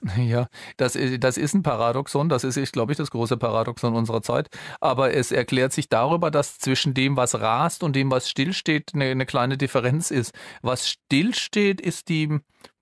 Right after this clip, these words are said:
politische, die ökonomische, die sozioökonomische Struktur unserer Gesellschaft. Ja, die Art und Weise, wie Wirtschaft funktioniert, nämlich durch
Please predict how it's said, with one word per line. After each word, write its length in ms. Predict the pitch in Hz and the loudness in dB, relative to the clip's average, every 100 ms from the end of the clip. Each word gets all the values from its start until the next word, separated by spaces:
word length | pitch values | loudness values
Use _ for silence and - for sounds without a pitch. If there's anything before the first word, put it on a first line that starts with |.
| _ _ _ | _ _ _
politische, 720 | - 131 127 190 - 175 180 | -2 0 0 -2 -2 0 2
die 80 | 160 | 0
ökonomische, 760 | - 123 143 123 135 202 190 156 | -4 -2 0 2 2 2 0 -2
die 120 | 120 | -2
sozioökonomische 1160 | 120 123 165 - 165 104 - 147 143 143 - | 0 0 0 0 0 0 -2 0 0 0 -2
Struktur 520 | 135 - 135 - 123 156 | -2 -4 -4 0 0 2
unserer 280 | 147 151 | 0 -2
Gesellschaft. 600 | 147 139 117 104 113 104 113 | 0 0 0 0 -4 -2 0
Ja, 80 | |
die 200 | 117 131 | -2 0
Art 380 | 113 113 170 180 | 2 2 2 0
und 240 | 165 147 127 | -2 -2 0
Weise, 560 | 113 131 156 156 143 | 2 2 0 0 0
wie 300 | 143 143 160 _ _ _ _ | -2 0 0 _ _ _ _
Wirtschaft 520 | 127 135 170 - 139 - | 2 2 4 2 0 -2
funktioniert, 840 | 139 127 - 139 123 120 135 - | -4 -4 -2 0 2 2 0 -4
nämlich 420 | 123 139 127 143 | -4 -2 0 0
durch 180 | - 143 | -2 -4